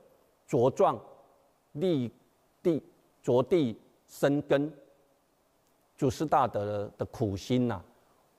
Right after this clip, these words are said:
我们必须要理解，也必须要赞叹他们的用心良苦啊。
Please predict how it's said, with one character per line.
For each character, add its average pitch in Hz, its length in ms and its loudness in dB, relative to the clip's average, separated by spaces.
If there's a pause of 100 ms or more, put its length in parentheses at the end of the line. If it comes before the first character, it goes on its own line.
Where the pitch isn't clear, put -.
(140)
我 101 180 -2
们 98 260 -4 (100)
必 127 160 2
须 113 340 -4
要 104 240 -4 (680)
理 113 280 0
解， 95 280 -2 (720)
也 107 240 0
必 139 220 0
须 127 260 -2
要 117 260 0 (760)
赞 131 340 2
叹 110 260 -2 (1040)
他 127 300 -2
们 104 300 -4
的 101 200 -6
用 107 260 2
心 104 360 -6
良 95 260 -4
苦 87 320 -16
啊。 - 80 -16